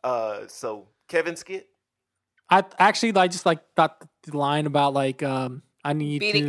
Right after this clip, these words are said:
Speaker 2: to, I need you, oh, you need God or you need to meet Mace. And I thought that was funny
Speaker 1: Hmm.
Speaker 2: for some reason.
Speaker 1: That was. I
Speaker 2: Little
Speaker 1: like it.
Speaker 2: Pastor Mace. Yeah.
Speaker 1: Fix your vibes or you need to be laced.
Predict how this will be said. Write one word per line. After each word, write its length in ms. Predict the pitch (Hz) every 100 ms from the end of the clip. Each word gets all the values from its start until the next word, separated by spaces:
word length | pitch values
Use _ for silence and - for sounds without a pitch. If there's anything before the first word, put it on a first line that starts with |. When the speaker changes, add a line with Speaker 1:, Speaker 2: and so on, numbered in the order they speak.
| 139
Speaker 2:
to, 40 | 151
I 80 | 160
need 220 | 170 156
you, 260 | 190 208 190 208
oh, 60 |
you 140 | 196 196
need 200 | 196 156
God 360 | 165 170 185
or 100 | 175
you 140 | 160 160
need 160 | 160
to 60 | 151
meet 260 | 143 160 139
Mace. 520 | 143 165 170 - - _
And 100 | 151
I 40 | 147
thought 120 | 135
that 120 | 127
was 120 | 123
funny 240 | - 151 131
Speaker 1:
Hmm. 60 |
Speaker 2:
for 100 | 127
some 220 | - 135
reason. 340 | 135 127 135 156 -
Speaker 1:
That 140 | 147
was. 360 | 135 117 117 _ _ _ _ -
I 60 |
Speaker 2:
Little 80 | 131
Speaker 1:
like 120 | 143
it. 20 | 143
Speaker 2:
Pastor 300 | 143 - 143
Mace. 380 | 139 143 - _ _ _ 160
Yeah. 340 | 143 139 139
Speaker 1:
Fix 240 | 131 170
your 80 | 156
vibes 320 | 143 139 135
or 60 | 139
you 120 | 135
need 120 | 143
to 60 | 135
be 140 | 139
laced. 460 | 135 135 135 -